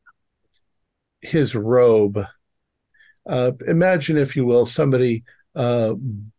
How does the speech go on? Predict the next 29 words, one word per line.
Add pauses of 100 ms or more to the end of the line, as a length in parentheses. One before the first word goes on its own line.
(320)
blowing
something
right
into
the
front
of
him
so
that
his
robe (400)
raises
up (100)
and
flaps
sort
of
in
the
wind. (480)
And
that's
when
you
realize
that
his
robe